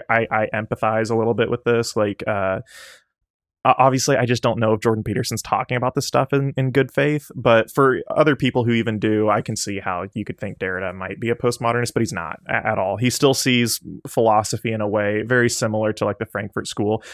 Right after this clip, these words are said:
Foucault was certainly a postmodernist, though, um, where, um, sort of the process of,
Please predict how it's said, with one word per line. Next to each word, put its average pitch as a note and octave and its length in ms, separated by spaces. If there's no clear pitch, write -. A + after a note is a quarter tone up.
Foucault D3+ 420
was C3 140
certainly A2 320
a G#2 40
postmodernist, G2 680
though, A#2+ 300
um, A2 280
where, A2 580
um, A2 320
sort C3 200
of A2+ 80
the G#2+ 60
process A2 540
of, G#2+ 120